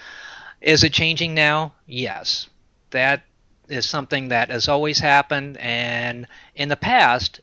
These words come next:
it's always been natural drivers that have made that climate change happen, whether it was, um, the changes in where the continents were positioned,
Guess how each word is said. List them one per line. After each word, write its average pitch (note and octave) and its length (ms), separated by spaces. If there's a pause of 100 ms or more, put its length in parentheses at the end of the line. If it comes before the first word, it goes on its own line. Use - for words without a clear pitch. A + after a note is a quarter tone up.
it's C3+ 180
always C3 320
been B2 600 (160)
natural C3+ 580
drivers A2 720 (160)
that A#2+ 160
have G#2 100
made A2 260
that A2 180
climate G#2 320
change A2 320
happen, G2+ 420
whether A#2 460
it A2+ 200
was, G#2+ 440 (760)
um, G#2 600 (560)
the C3 160 (100)
changes D3 680
in B2+ 500
where C#3 180
the B2+ 120
continents D#3 520
were D#3+ 140
positioned, C#3+ 800